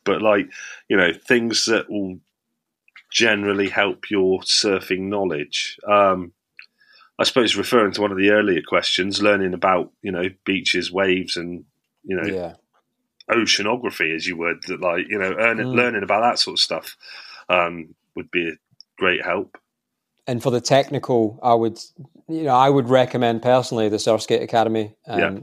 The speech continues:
Speaker 2: because that will allow you to learn the technical aspects of what your arms need to be doing, what your body needs to be doing, where your head and eyes should be looking,
Speaker 1: Yeah.
Speaker 2: and all them other little things, going back to something Pete said before about,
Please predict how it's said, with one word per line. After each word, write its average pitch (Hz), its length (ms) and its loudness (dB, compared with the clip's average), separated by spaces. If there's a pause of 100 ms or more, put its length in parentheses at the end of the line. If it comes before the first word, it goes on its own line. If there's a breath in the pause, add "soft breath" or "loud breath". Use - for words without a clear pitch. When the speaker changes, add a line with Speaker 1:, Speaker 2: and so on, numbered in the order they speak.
Speaker 2:
because 113 380 -4
that 120 220 2
will 120 140 6
allow 113 140 6
you 113 240 2
to 107 160 -6
learn 101 380 0 (400 loud breath)
the 113 100 -4
technical 139 540 0
aspects 117 680 -2
of 110 120 -4
what 117 260 2
your 107 160 2
arms 127 300 4
need 135 100 -4
to 127 60 -10
be 123 80 -8
doing, 135 220 0
what 117 120 -6
your 101 80 -6
body 127 300 4
needs 127 180 -6
to - 60 -16
be 120 80 -4
doing, 127 200 0
where 113 100 0
your 101 100 0
head 117 220 0
and 110 100 -4
eyes 120 260 -2
should 123 180 -10
be 120 140 -4
looking, 123 400 -6 (200 loud breath)
Speaker 1:
Yeah. 92 180 0
Speaker 2:
and 117 100 2
all 131 160 6
them 123 220 4
other 117 120 6
little 113 240 2
things, 104 320 -2
going 113 160 -2
back 110 200 0
to 107 100 -8
something 107 340 -4
Pete - 280 -8
said 117 240 0
before 117 380 2
about, 95 340 2